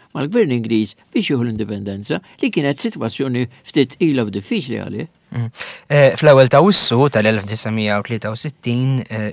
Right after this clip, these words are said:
Speaker 2: il-gvern Ingliż kien ħabbar, jgħidilna Remit Sacco, li Malta kellha ssir indipendenti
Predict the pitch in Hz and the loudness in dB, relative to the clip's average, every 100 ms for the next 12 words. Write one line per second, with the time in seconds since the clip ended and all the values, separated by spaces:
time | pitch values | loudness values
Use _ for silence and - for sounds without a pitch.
0 | 110 107 107 104 123 135 107 131 107 117 | -6 -4 -4 -2 0 0 2 -2 -2 -2
1 | 117 - 123 101 101 101 117 123 - - | -4 -4 -4 -2 -6 -2 0 -2 -6 -20
2 | - 104 107 104 104 127 123 - 104 - | -10 -4 0 0 0 0 -2 -2 -6 -6
3 | 107 - - - 131 135 113 107 110 110 | -8 -8 -18 -8 0 2 2 0 -4 -2
4 | 123 107 - - 107 107 147 104 104 135 | -2 -2 -4 -4 -2 -2 -4 -4 0 2
5 | 120 127 139 | 0 -2 -4